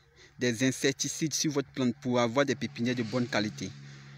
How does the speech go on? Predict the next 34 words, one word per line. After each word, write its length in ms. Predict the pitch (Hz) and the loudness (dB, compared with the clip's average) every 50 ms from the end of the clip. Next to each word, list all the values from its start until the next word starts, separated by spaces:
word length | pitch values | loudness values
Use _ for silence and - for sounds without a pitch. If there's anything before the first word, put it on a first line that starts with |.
| - - - - - | -20 -20 -16 -14 -8
Vous 200 | 117 131 175 196 | -2 0 0 0
traitez 260 | - 135 127 - 151 | 0 -2 -2 0 0
des 180 | 143 120 123 | 0 0 0
insecticides. 680 | 120 110 120 117 - - - - - 123 110 107 107 - | 0 -2 -2 -4 -4 -6 -8 -6 -4 -4 -4 -4 -6 -12
C'est 180 | - - 131 127 | -10 -6 -6 -6
cela 360 | - - 147 143 147 156 175 | -2 0 2 4 6 6 4
que, 180 | 170 - - 135 | 2 0 0 2
euh, 140 | 127 123 123 | 4 4 4
les, 260 | 123 127 123 120 101 | 4 4 2 0 -2
ça 200 | - - 123 120 | -2 0 2 2
empêchera 400 | 120 - 131 127 - - 135 147 | 2 2 2 2 2 2 4 4
les 160 | 156 143 127 | 4 4 2
insectes 280 | 120 - - 151 143 127 | 0 0 0 -2 0 -2
de 40 | |
pouvoir 420 | 120 - 127 123 117 131 151 160 160 - _ | -4 -6 -6 -6 -2 0 0 0 -2 -4 _
perforer 420 | - 127 127 - - 135 127 139 143 | 0 0 0 0 -2 -2 0 0 0
les 120 | 135 123 | 0 -2
feuilles 340 | - - - - 165 165 - _ - - | -4 -6 -4 -2 -2 -2 -2 _ -16 -8
des 240 | - 127 107 104 - _ _ _ - - | -4 -2 -2 -2 -4 _ _ _ -8 -4
cacaoyers. 680 | - 107 - - - 110 107 107 104 104 101 101 - _ _ _ _ _ _ _ - - - _ _ _ - _ _ _ 523 523 - _ _ - - _ _ _ _ _ _ _ _ - | -4 -4 -4 -2 -2 -2 0 0 -2 -4 -6 -6 -10 _ _ _ _ _ _ _ -20 -20 -20 _ _ _ -20 _ _ _ _ -20 -20 _ _ -20 -20 _ _ _ _ _ _ _ _ -8
Donc, 240 | - 120 127 135 - | -6 -4 -4 -4 -4
c'est 160 | - 117 - | -4 -6 -6
comme 160 | - 113 101 | -6 -6 -8
si 260 | - - - 101 - - _ _ _ _ - | -6 -8 -10 -12 -12 -16 _ _ _ _ 2
un 120 | 170 180 | 4 4
mois 240 | 175 170 170 165 185 - | 6 6 4 4 4 2
après 340 | - 123 - - 135 139 135 | 0 -4 -2 0 0 0 2
germination, 600 | 113 117 110 110 107 107 104 - - 135 135 170 - _ - - | 2 0 0 2 2 0 0 -2 -2 -4 -4 -6 -6 _ -12 -12
vous 120 | 127 127 147 | -10 -8 -6
commencez 300 | - 120 113 110 - 117 | -2 -2 -2 -2 -2 -4
à 20 | |
traiter 200 | - 104 - 123 | -6 -6 -8 -6
des 200 | 113 110 107 101 | -4 -4 -4 -4
insecticides. 600 | 95 - 107 - - 113 - - 143 170 185 | -4 -6 -8 -8 -8 -6 -4 -4 -2 -4 -4